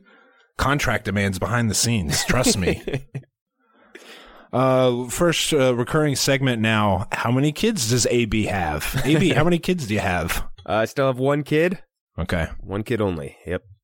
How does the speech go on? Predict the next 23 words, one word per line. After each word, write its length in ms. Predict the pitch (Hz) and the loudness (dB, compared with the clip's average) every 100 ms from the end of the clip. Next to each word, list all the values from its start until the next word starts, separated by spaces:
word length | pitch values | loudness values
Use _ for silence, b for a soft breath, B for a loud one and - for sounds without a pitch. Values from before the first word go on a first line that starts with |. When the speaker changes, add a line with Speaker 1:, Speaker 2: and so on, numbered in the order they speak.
| _ - | _ -4
Speaker 1:
You 100 | 117 | 0
said 220 | - 170 | 2 0
something 240 | - 151 135 | 0 0 2
interesting 380 | 135 - 123 113 | 0 0 2 2
the 100 | 113 | 2
other 100 | 107 | 2
day. 440 | 123 107 82 - - | 2 2 0 -6 -6
I 80 | 101 | -4
s-, 160 | 95 | -2
Speaker 2:
What? 120 | 147 107 | 0 0
Speaker 1:
I 60 | |
said, 360 | 92 117 95 90 | 0 0 0 0
w-, 260 | 101 76 - _ _ - - | 0 -2 -6 _ _ -8 -4
I 180 | 87 107 | 0 0
said, 320 | - 117 101 | 2 2 2
well, 100 | 101 | 2
I'm 60 | 107 | 2
gonna 160 | 104 | 2
tell 160 | 92 156 | 2 0
you. 140 | 85 - B B B 104 | -2 -4 B B B -2
I 80 | |
said, 460 | 98 - 107 98 95 | 0 2 2 2 2
uh, 340 | 95 92 85 | 2 2 0